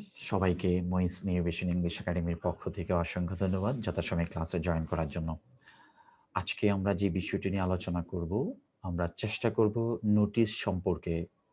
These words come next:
পরিপূর্ণ একটা ধারণা নেওয়ার জন্য। নোটিশ নিয়ে আমরা আজকে এবং আগামী দিন দুইটা ক্লাস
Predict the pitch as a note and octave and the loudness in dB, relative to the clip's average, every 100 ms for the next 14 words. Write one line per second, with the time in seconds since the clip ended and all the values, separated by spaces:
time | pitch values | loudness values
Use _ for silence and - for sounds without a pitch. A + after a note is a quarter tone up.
0 | _ - B2+ B2+ B2+ C3 A#2+ B2+ G2 F#2 | _ 4 4 6 2 2 4 4 4 6
1 | F2 E2 E2 - E2 D#2 - - _ _ | 6 6 2 2 -2 -2 -6 -10 _ _
2 | - - - - - - - A#2 A2+ - | -20 -20 -20 -20 -20 -20 -2 2 4 2
3 | - B2+ C3 G#2+ F#2+ F#2+ F#2+ - A2 G2+ | 4 2 4 2 4 4 2 0 2 4
4 | G2+ F#2 G2 G#2 G#2 C3+ A2+ A2 G#2+ F#2 | 4 2 4 4 4 2 2 4 4 4
5 | E2+ | 0